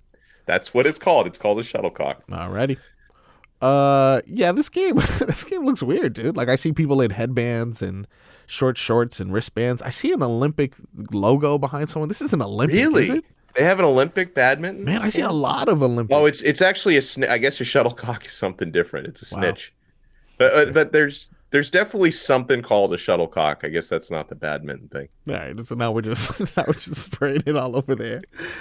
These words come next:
Speaker 2: All right, cool. Now I'm, I'm scared to Google this. I don't know if I even wanna Google this, if I have to be honest. But yeah, this is a, a, one of the least impressive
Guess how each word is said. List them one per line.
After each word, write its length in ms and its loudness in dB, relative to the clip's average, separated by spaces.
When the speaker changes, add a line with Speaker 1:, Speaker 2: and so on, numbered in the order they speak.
Speaker 2:
All 80 -2
right, 300 0
cool. 240 0
Now 200 -4
I'm, 120 -6
I'm 400 -4
scared 320 -4
to 60 -4
Google 280 0
this. 220 -10
I 60 -6
don't 160 -4
know 80 -4
if 100 -6
I 120 -2
even 180 -6
wanna 180 -8
Google 280 -6
this, 220 -10
if 140 -16
I 80 -12
have 140 -12
to 80 -18
be 80 -8
honest. 260 -10
But 140 2
yeah, 160 2
this 160 0
is 120 0
a, 300 4
a, 80 2
one 640 -2
of 80 2
the 340 4
least 420 -2
impressive 800 -6